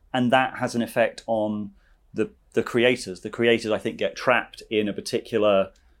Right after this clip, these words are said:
perspective, and they then start not, not seeking to, to, to grow, to learn, to kind of improve their understanding, and then improving the understanding of the people who are, who are following them. I feel that we're,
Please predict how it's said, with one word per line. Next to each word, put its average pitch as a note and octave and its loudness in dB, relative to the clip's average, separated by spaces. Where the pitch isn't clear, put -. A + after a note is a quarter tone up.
perspective, A#2 2
and A#2 0
they A2 0
then A2 4
start G#2 0
not, A2+ 0
not A#2+ 0
seeking A2 -4
to, G2+ -4
to, G#2+ -4
to B2 -2
grow, A2 2
to G#2 -8
learn, G#2 0
to G#2 -10
kind G#2 -2
of G2 -4
improve A#2 0
their G#2+ 4
understanding, G#2 -2
and G2+ -2
then G2 -2
improving G2 -6
the F#2+ -6
understanding F#2+ -4
of - -4
the F#2 -10
people G2 -12
who F#2+ -4
are, F#2+ -2
who G#2 -6
are G2+ 0
following G#2+ 2
them. F2 -10
I - -10
feel A2+ 2
that G2 -2
we're, G2+ 2